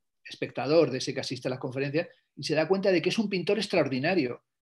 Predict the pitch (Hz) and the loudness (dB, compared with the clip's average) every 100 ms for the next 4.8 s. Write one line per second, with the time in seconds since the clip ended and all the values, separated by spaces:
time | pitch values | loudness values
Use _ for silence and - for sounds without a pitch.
0 | _ _ 196 185 190 175 170 233 247 - | _ _ -2 4 4 6 4 4 2 4
1 | 190 214 202 175 202 208 190 196 165 147 | 6 6 4 0 0 0 0 2 0 0
2 | 139 131 131 143 170 127 - 185 160 131 | 0 -2 0 2 2 2 0 0 0 -2
3 | 180 _ - 165 160 156 151 165 214 160 | -4 _ 2 4 4 4 4 4 4 4
4 | 143 - 113 117 - - - - | 0 -2 -6 -8 -10 -18 -18 -20